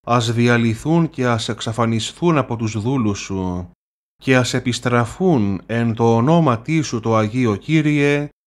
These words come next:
εις αυτούς που τα εμελέτησαν, ή απέστειλαν ή επίησαν, αυτήν ταύτην την στιγμήν,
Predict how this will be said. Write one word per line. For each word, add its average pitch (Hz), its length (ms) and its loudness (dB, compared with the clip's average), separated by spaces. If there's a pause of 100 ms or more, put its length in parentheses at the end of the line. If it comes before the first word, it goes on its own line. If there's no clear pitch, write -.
(140)
εις 120 240 -2
αυτούς 117 680 0
που 117 160 -6
τα 113 120 0
εμελέτησαν, 151 1080 0 (320)
ή 127 220 2
απέστειλαν 139 920 0
ή 131 180 0
επίησαν, 98 960 -2 (300)
αυτήν 170 760 0
ταύτην 139 560 0
την 113 160 -2
στιγμήν, 104 760 -2